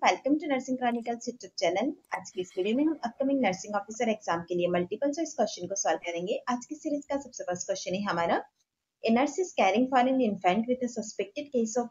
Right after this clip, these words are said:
pyloric stenosis। What is most important for the nurse to assess?"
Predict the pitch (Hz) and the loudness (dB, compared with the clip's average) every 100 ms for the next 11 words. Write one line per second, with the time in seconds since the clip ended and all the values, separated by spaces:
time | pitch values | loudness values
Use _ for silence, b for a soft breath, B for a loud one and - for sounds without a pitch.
0 | 214 170 175 190 220 - 196 180 165 - | 2 4 4 2 -2 -8 0 0 0 -2
1 | 277 - 254 254 339 220 240 - 220 180 | -4 -4 -6 -4 -4 0 -2 0 -2 0
2 | 170 254 285 247 208 185 175 - 403 - | -2 0 2 2 0 0 0 -2 -4 -4
3 | 185 180 311 - | -4 -2 -4 -4